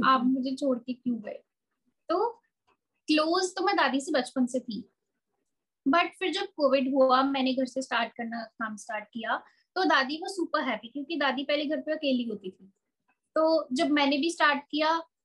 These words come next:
तो फिर उससे दादी का भी मन लगा रहा, घर पे भी चहल पहल होती रही और मुझे भी बहुत अच्छा लगता था क्योंकि मेरा ऑफिस भी बहुत दूर था, तो वो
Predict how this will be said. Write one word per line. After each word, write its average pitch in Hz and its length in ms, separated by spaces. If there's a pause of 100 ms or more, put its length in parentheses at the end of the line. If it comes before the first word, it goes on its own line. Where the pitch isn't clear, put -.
(220)
तो 330 380 (200)
फिर 349 100
उससे 339 180
दादी 269 340
का 277 120
भी 277 160
मन 269 140
लगा 247 300
रहा, 240 220
घर 254 200
पे 247 140
भी 247 120
चहल 254 260
पहल 240 220
होती 233 220
रही 240 200
और 285 220
मुझे 269 320
भी 285 260
बहुत 269 180
अच्छा 254 260
लगता 240 300
था 247 120
क्योंकि 262 300
मेरा 254 280
ऑफिस 240 320
भी 262 80
बहुत 254 220
दूर 247 260
था, 233 200
तो 254 160
वो 269 220